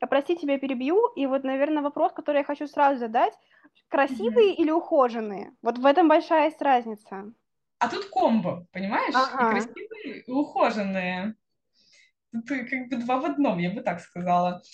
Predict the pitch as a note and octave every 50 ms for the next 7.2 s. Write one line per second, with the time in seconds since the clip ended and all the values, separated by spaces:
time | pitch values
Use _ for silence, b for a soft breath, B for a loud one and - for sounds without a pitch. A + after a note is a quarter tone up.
0 | b b b b b b b - - G#3+ G#3+ G#3 G3+ G3 F#3+ G3 F#3+ E3 - G3+
1 | G3+ A3 A3 G#3+ G#3 G#3+ - - G3 G3+ G#3+ A#3+ C#4+ D#4+ - - - - C4 A#3+
2 | A#3+ A3+ A3 G#3 F3+ - - - B3 B3 C4 C#4+ F4 F#4+ F4 C#4+ A3 - A#3 A#3+
3 | A#3+ A#3+ A3 G#3 F#3+ F3+ D#3+ C#3 A#2 G#2+ C3 D#3+ F#3+ G3+ - - B3 B3+ C#4+ F4
4 | C#4+ A#3+ D4 - - - C#4 A#3 B3 B3 C4+ C4+ - D#4+ D#4+ C4+ A3 A3+ G3 -
5 | - - - - A#3 G3+ F#3+ G3+ G#3 G#3+ G#3+ G#3+ G#3 - F#3+ F#3 - - A3 A3
6 | A3 G#3+ - - C#4 G#4 G#4 - C#4+ C#4+ C4 B3 G#3+ - B B B B B A3
7 | G3 G3+ F#3+